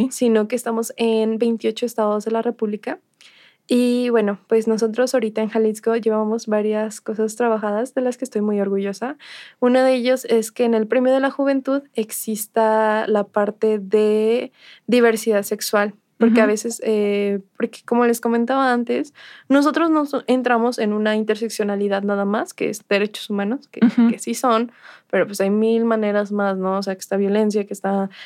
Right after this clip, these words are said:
Speaker 1: este, la neurodivergencia, como platicábamos hace poquito, este, que son miles las interseccionalidades que nos tocan.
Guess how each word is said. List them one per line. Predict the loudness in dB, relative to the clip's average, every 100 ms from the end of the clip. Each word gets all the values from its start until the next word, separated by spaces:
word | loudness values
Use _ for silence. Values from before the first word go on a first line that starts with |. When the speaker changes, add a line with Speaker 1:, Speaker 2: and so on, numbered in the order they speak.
| -6
Speaker 1:
este, | 0 0 0 0 2 2
la | 2 2
neurodivergencia, | 2 2 2 0 -2 -4 -4 -4
como | -4 -4
platicábamos | -4 -6 -6 -4 -4 -4
hace | -8
poquito, | -14 -16 -14 -6 -2 -2 -2
este, | -2 -2 -4 -6 -6 -6
que | -4 -6 -6 -8
son | -4 0
miles | 2 2 2
las | 0
interseccionalidades | -2 -4 -4 -6 -4 -2 -2 -4 -6
que | -12
nos | -12 -12
tocan. | -14 -12 -14